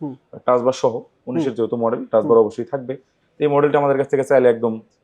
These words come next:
Speaker 2: ইজিলি পিক করতে পারেন, যেটা আমাদের প্রিভিয়াস প্রাইস ছিল সিক্সটি ফাইভ থাউজেন্ড, আজকে আপনাদেরকে দিচ্ছি একদম ব্র্যান্ড নিউ কন্ডিশনে only পঞ্চান্ন হাজার টাকা, only পঞ্চান্ন হাজার
Speaker 1: ভাই,
Speaker 2: টাকা।
Speaker 1: আমরা একটু দ্রুত দেখাই,
Speaker 2: তো
Speaker 1: কারণ
Speaker 2: এটার,
Speaker 1: আমাদের
Speaker 2: এটার
Speaker 1: সময়
Speaker 2: আরো
Speaker 1: হয়ে
Speaker 2: একটা
Speaker 1: যাচ্ছে
Speaker 2: মডেল
Speaker 1: অনেক
Speaker 2: রয়েছে
Speaker 1: বেশি।
Speaker 2: আমাদের কাছে, রেগুলারলি আসে, সেটা হচ্ছে টু থাউজেন্ড এইটিন এর টাচ বার সহ, প্রাইস রাখবো আমরা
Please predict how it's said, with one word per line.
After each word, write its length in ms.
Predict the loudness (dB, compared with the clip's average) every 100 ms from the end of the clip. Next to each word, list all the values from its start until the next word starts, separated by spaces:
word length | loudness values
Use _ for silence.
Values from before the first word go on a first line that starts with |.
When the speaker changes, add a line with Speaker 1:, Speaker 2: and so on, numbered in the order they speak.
| -14 -4
Speaker 2:
ইজিলি 340 | -4 -2 -4
পিক 180 | -6 -6
করতে 240 | -6 -2
পারেন, 200 | -2 -2
যেটা 180 | -2 0
আমাদের 200 | 0 0
প্রিভিয়াস 320 | -4 -2 -2
প্রাইস 220 | -2 -6 -4
ছিল 120 | -8
সিক্সটি 300 | -6 -6 -4
ফাইভ 180 | -4 -2
থাউজেন্ড, 300 | -2 -4 -6 -14 _ -10
আজকে 200 | -4 -4
আপনাদেরকে 340 | -2 -2 -2
দিচ্ছি 360 | -2 -6 -8 -6
একদম 220 | -8 -8
ব্র্যান্ড 240 | -4 -4 -4
নিউ 100 | -4
কন্ডিশনে 380 | -6 -8 -10
only 180 | -10 -10 -8
পঞ্চান্ন 280 | -8 -8 -8
হাজার 140 | -12
টাকা, 160 | -12 -18 -18 -10 -6
only 140 | -6
পঞ্চান্ন 260 | -6 -6 -4
হাজার 120 | -4
Speaker 1:
ভাই, 100 | -2
Speaker 2:
টাকা। 100 | 0
Speaker 1:
আমরা 120 | 0 -2
একটু 160 | -4
দ্রুত 240 | -4 -4 -2
দেখাই, 260 | -2 -2
Speaker 2:
তো 60 | -4
Speaker 1:
কারণ 120 | 0
Speaker 2:
এটার, 140 | 2
Speaker 1:
আমাদের 180 | 2 0
Speaker 2:
এটার 120 | 2
Speaker 1:
সময় 100 | 2
Speaker 2:
আরো 80 | 4
Speaker 1:
হয়ে 40 | 0
Speaker 2:
একটা 100 | 0
Speaker 1:
যাচ্ছে 140 | 0
Speaker 2:
মডেল 60 | 0
Speaker 1:
অনেক 100 | 0
Speaker 2:
রয়েছে 180 | 0
Speaker 1:
বেশি। 60 | 2
Speaker 2:
আমাদের 140 | 2
কাছে, 440 | 2 0 -4 -4 -4
রেগুলারলি 440 | -2 2 2 4
আসে, 260 | 2 0 -8
সেটা 200 | -4 -4
হচ্ছে 140 | -4
টু 120 | -8
থাউজেন্ড 280 | -4 -4 -4
এইটিন 260 | -10 -8 -4
এর 60 |
টাচ 180 | 2 2
বার 120 | 0
সহ, 240 | -8 -6 -8 -8 _ _
প্রাইস 240 | 0 2 2
রাখবো 200 | 0 0
আমরা 200 | 0